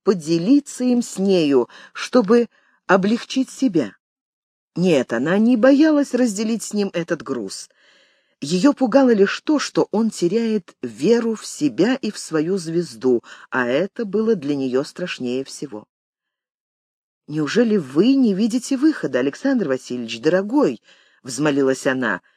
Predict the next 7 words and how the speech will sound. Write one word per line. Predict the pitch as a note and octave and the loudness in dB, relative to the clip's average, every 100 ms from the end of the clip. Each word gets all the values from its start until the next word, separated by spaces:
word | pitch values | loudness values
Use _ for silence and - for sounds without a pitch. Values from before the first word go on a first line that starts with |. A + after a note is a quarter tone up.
| _ _ _ _ _ _ | _ _ _ _ _ _
"Неужели | C#3+ D3+ C3 F#3 C4 | -2 0 2 2 2
поражение | - D4 D4 C#4 C#4 C4+ | 2 4 4 4 4 4
неизбежно?" | B3+ B3+ B3 D#3 B2 A#2+ - - G2 _ _ _ _ _ _ _ _ _ _ _ _ _ _ | 4 4 2 0 -2 -2 -2 -12 -16 _ _ _ _ _ _ _ _ _ _ _ _ _ _
"Смотря | - - A#2 - D#3 C#4+ | -12 -6 -4 -2 -2 0
что | C4+ - - - A3+ C4 | -2 -8 -10 0 0 0
считать | - - C3 - A#2+ A#2 | -4 -4 -4 0 0 0
поражением, | - B2+ B2+ A2+ B2+ B2 B2 | -2 2 2 2 0 0 -2